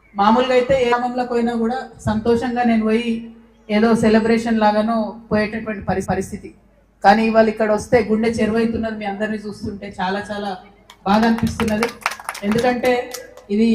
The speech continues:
మామూలు దుఃఖం కాదు. మామూలుగా ఎకరము, అద్దెకరము, పావెకరం ఉన్న చిన్న సన్నకారు రైతులు రెండు వందల మందిది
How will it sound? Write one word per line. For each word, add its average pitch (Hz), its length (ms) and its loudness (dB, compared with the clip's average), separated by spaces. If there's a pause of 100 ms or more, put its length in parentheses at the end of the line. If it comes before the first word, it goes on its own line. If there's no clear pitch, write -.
(280)
మామూలు 240 360 2
దుఃఖం 240 240 0 (100)
కాదు. 208 200 2 (400)
మామూలుగా 254 600 6 (800)
ఎకరము, 247 460 4 (100)
అద్దెకరము, 233 500 0 (120)
పావెకరం 214 520 0
ఉన్న 220 100 -4 (180)
చిన్న 226 160 -2 (160)
సన్నకారు 220 540 -4
రైతులు 220 340 -4 (600)
రెండు 233 300 2
వందల 240 260 2 (120)
మందిది 254 360 -2